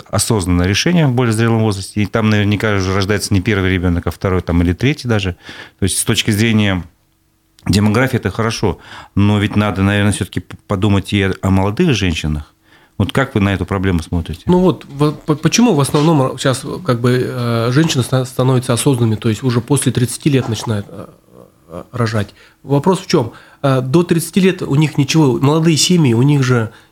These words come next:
Speaker 2: нету ни квартиры. То есть это как раз вот это же и основные проблемы. Это
Speaker 1: Мгм.
Speaker 2: жилищные проблемы, это, э, э, различные, м, помощь государства, которая должна оказываться. То есть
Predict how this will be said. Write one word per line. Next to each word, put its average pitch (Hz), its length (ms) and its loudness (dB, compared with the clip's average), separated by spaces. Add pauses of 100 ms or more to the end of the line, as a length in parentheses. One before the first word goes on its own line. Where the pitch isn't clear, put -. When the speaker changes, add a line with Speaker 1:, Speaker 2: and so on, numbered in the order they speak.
Speaker 2:
нету 151 200 2
ни 143 120 4
квартиры. 139 500 0
То 127 120 -2
есть 117 100 0
это 170 160 0
как 160 100 -6
раз - 160 2
вот 143 140 0
это 160 180 0
же 135 140 2
и - 20 4
основные 139 400 2
проблемы. 127 480 2
Это 104 320 0
Speaker 1:
Мгм. 90 140 2 (180)
Speaker 2:
жилищные 160 500 2
проблемы, 135 600 2 (300)
это, 117 380 -2 (440)
э, 113 400 0 (840)
э, 120 480 0
различные, 151 440 2 (480)
м, 143 180 2
помощь 175 340 2
государства, 143 560 0
которая 123 500 0 (280)
должна 123 240 2
оказываться. 110 640 -2 (200)
То 120 100 -2
есть - 240 -2